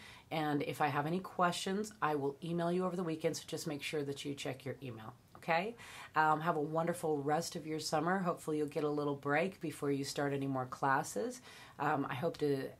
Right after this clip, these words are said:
have you again sometime in one of our myad, uh, classes.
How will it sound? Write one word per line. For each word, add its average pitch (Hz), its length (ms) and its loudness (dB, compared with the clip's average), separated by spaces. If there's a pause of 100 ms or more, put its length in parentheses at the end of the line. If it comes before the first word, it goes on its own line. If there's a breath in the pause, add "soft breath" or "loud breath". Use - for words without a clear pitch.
have 160 260 6
you 156 320 0
again 160 380 2
sometime 180 840 0
in 139 380 0
one 139 160 -2
of 131 140 -2
our 127 340 4
myad, 135 540 0
uh, 127 160 -2
classes. 180 640 -2